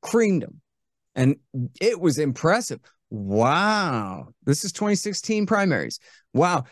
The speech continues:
Trump can get up there and just straight up denounce Jeb Bush and George W. Bush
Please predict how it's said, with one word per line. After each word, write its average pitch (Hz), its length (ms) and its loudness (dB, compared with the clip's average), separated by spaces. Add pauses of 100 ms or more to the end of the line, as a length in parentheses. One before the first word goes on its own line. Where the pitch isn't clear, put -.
(100)
Trump 196 320 0
can 214 140 2
get 208 140 2
up 202 140 0
there 214 180 2
and 131 120 0
just 113 220 -6
straight 175 500 -2
up 151 240 -2
denounce 139 640 -2
Jeb 151 320 0
Bush 147 360 2
and 127 120 0
George 131 360 -4
W. 127 320 4
Bush 123 460 0